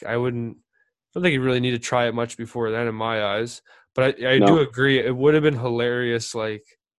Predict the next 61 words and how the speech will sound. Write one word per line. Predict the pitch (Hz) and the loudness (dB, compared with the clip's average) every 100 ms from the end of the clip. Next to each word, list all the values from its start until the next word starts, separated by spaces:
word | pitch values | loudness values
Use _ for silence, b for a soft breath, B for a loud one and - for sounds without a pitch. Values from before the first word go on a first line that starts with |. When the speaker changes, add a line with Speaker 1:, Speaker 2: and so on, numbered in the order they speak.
| _ _ _ _ _ _ _ _ - - | _ _ _ _ _ _ _ _ -20 -12
Speaker 1:
being | 123 123 120 | -6 -4 -2
baked | 110 110 107 | -2 -4 -4
in | 110 | -6
high | 107 107 | -6 -6
school | - 104 | -8 -12
probably | 113 104 107 | -8 -8 -8
would | |
have | 107 | -10
been | 107 | -10
hilarious. | 104 110 113 214 - - | -6 -4 4 4 4 -2
Speaker 2:
<laughs> | 247 | -4
Speaker 1:
Like, | 113 110 | -4 -12
to | 110 107 | -12 -10
be | 113 | 2
Speaker 2:
I | 135 | 6
don't | 170 | 6
know | 190 | 6
if | 185 | 6
Speaker 1:
honest. | |
Speaker 2:
I | |
would | 180 | 6
have | 151 | 6
just, | 160 - _ - | 4 0 _ 2
I | 127 | 6
would | 147 | 6
have | 156 | 4
been | 143 | 0
so | - 131 123 | 0 0 0
anxious, | 139 175 - - | -2 -6 -12 -20
man. | - - _ | -20 -20 _
I've | 131 | -4
been | 143 - _ 156 | -4 -6 _ 4
freaking | 165 135 | 4 4
out | 139 | 4
Speaker 1:
I | |
would | 175 | 6
have | 180 | 6
Speaker 2:
about | 156 | 4
that, | |
Speaker 1:
been, | 143 | 2
Speaker 2:
like, | 101 - - - - | 0 -2 -10 -14 -2
Speaker 1:
I | 143 | 4
would | 160 | 4
have | 139 | 4
definitely | 135 131 139 | 0 2 0
thought, | 123 135 127 | 2 2 2
like, | 120 | 2
everyone | 117 123 120 113 | 0 0 -2 -2
thought | 123 117 | -2 0
I | 113 | 0
was, | 113 104 - | -4 -6 -8
like, | 101 107 | -10 -10
stinking | - 120 113 117 113 | -8 -4 -4 -4 -4
like | 110 110 | 0 4
it, | |
or | 113 110 170 107 | 4 4 2 -2
Speaker 2:
Exactly. | 101 - - _ 127 | -6 -10 -16 _ -2
Speaker 1:
everyone | 123 127 120 | 2 2 2
would | 117 | 0
have | 113 | -2
known. | 113 113 113 113 113 | -4 -2 -2 -2 -4